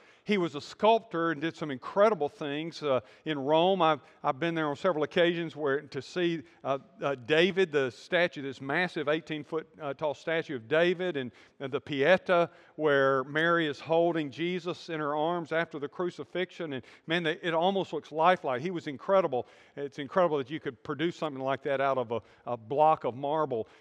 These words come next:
Uh, he's known for those sorts of things. But probably he is most well known for his Renaissance paintings, right? And, and, and you might think that Leonardo da Vinci,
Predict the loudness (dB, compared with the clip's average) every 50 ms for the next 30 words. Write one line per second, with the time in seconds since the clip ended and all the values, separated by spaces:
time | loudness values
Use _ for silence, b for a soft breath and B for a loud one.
0 | b b -8 -6 -2 -2 -2 -2 -2 -4 -6 -6 -4 0 2 2 4 2 0 -2
1 | -2 0 0 0 0 0 -4 -6 -6 -6 -10 -10 -8 -10 -8 -6 -8 -8 -8 -8
2 | -14 -2 2 4 6 6 6 6 6 4 2 4 2 4 4 4 2 2 2 2
3 | 2 0 -2 0 2 2 2 2 -2 -2 0 4 4 4 4 2 0 -2 -2 -2
4 | -6 -8 -4 -2 -2 0 0 0 0 -2 -2 b b b b b b b b b
5 | b b b b b 2 4 4 4 2 -4 -2 0 2 2 2 2 0 2 2
6 | 2 2 0 -4 -12 -18 -18 -18 -20 _ _ -4 -2 -2 -2 -4 -6 -10 -10 -4
7 | 0 0 0 0 -2 -6 _ _ _ _ _ b b b b b b b b b
8 | -2 -2 -2 _ -14 -2 0 0 0 2 0 -2 -2 -2 -8 -6 -2 -2 0 2
9 | 4 4 4 4 2 -2 -4 0 2 2 2 2 0 0 -2 0 0 4 4 4
10 | 4 4 4 4 4 4 6 4 4 2 0 -2 -2 0 0 0 0 -2 -4 -4
11 | -2 -2 0 0 -2 -4 -6